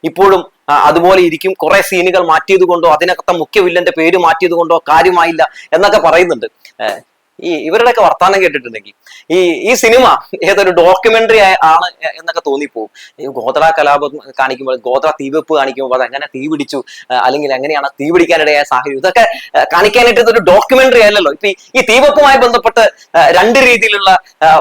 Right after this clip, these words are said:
പ്രതികരണങ്ങളും രണ്ട് രീതിയിലുള്ള വാദങ്ങളും നിലനിൽക്കുന്നുണ്ട്. ആ, ഒരു വിഭാഗം പറയുന്നു അതിന് മുസ്ലിം തീവ്രവാദികളാണ് തീയിട്ടതെന്ന് പറയുന്നു, വേറൊരു വിഭാഗം പറയുന്നു, അതായത് ഏറ്റവും ആദ്യം വന്ന റിപ്പോർട്ട്, ബാനർജി കമ്മീഷൻ റിപ്പോർട്ട് എന്താണ് പറയുന്നത്, ഈ തീ പടർന്നത്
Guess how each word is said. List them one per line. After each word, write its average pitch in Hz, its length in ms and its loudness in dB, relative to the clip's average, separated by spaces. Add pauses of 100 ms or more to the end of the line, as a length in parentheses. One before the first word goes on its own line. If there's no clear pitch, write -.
പ്രതികരണങ്ങളും 165 580 0
രണ്ട് 196 120 0
രീതിയിലുള്ള 202 300 2
വാദങ്ങളും 160 380 0
നിലനിൽക്കുന്നുണ്ട്. 139 840 -12
ആ, 139 300 -2
ഒരു 208 120 4
വിഭാഗം 226 400 2
പറയുന്നു 185 420 -2
അതിന് 160 260 0 (180)
മുസ്ലിം 170 400 -6
തീവ്രവാദികളാണ് 147 580 0 (100)
തീയിട്ടതെന്ന് 131 360 -6
പറയുന്നു, 120 220 -10 (240)
വേറൊരു 254 280 4
വിഭാഗം 226 400 2
പറയുന്നു, 190 280 2
അതായത് 190 200 0
ഏറ്റവും 269 360 2
ആദ്യം 254 200 4
വന്ന 214 180 2
റിപ്പോർട്ട്, 165 360 0
ബാനർജി 240 560 0
കമ്മീഷൻ 202 320 0
റിപ്പോർട്ട് 180 280 -2
എന്താണ് 165 180 0
പറയുന്നത്, 139 400 -4 (360)
ഈ 277 300 0
തീ 247 180 2
പടർന്നത് 175 480 0